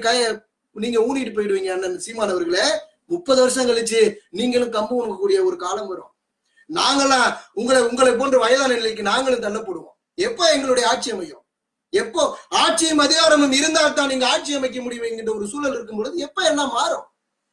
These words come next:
எப்ப மாறும்? உங்களுடைய, உங்களுடைய சு-, உங்களுடைய சுயநலத்திற்காக, உங்களுடைய தேவைகளுக்காக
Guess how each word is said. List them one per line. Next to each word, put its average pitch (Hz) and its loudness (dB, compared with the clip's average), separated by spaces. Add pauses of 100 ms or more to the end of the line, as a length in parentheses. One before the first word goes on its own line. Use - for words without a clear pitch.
(120)
எப்ப - 2
மாறும்? 285 2 (1080)
உங்களுடைய, 320 2 (320)
உங்களுடைய 311 0 (100)
சு-, 302 -6 (100)
உங்களுடைய 302 -2
சுயநலத்திற்காக, 285 0 (100)
உங்களுடைய 311 -2 (120)
தேவைகளுக்காக 311 0